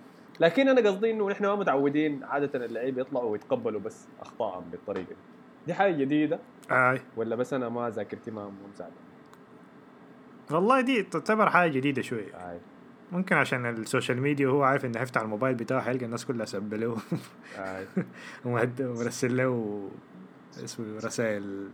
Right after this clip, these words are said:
Speaker 2: تهديد وبتاع.
Speaker 1: أي. لا، لكن
Speaker 2: لكن
Speaker 1: عجباني،
Speaker 2: الم-
Speaker 1: عجباني، وشايف الناس مفروض تواصل فيها. لازم تت-، الناس تبي تتقبل الحاجة دي بس. ودي بتدل على شخصية كبيرة من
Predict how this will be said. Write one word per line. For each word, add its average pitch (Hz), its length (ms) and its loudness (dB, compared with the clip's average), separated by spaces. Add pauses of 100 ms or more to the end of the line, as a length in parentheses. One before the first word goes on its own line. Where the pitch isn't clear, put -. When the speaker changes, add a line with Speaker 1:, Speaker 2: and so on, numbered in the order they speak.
(100)
Speaker 2:
تهديد 110 440 -2
وبتاع. 104 340 -8
Speaker 1:
أي. 104 360 -6 (340)
لا، 151 260 4
لكن 202 160 4
Speaker 2:
لكن 170 200 4
Speaker 1:
عجباني، 175 480 8
Speaker 2:
الم- 180 120 6
Speaker 1:
عجباني، 139 420 4
وشايف 170 300 4
الناس 143 260 -2
مفروض 127 200 -6
تواصل 101 400 -4
فيها. 95 120 -6
لازم 110 240 -8
تت-، 95 140 -10 (100)
الناس 117 200 -6
تبي 113 160 -6
تتقبل 98 480 -10
الحاجة 85 220 -10
دي 80 80 -12 (180)
بس. - 80 -20 (220)
ودي 135 180 -2
بتدل 156 280 2
على 123 220 4
شخصية 135 360 0
كبيرة 117 320 -2
من 95 120 -10